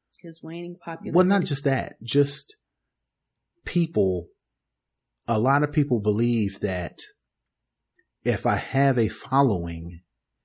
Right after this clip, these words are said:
Speaker 2: if I have a user base,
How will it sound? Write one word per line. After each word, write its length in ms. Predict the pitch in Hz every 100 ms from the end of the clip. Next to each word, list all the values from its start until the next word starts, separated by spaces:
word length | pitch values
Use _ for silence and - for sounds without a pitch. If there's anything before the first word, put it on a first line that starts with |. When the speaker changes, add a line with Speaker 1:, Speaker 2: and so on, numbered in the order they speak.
| _ _ _ -
Speaker 2:
if 220 | 92 -
I 120 | 110
have 400 | 98 127 123 117
a 100 | -
user 480 | 95 95 123 110 101
base, 760 | 82 85 80 - - - -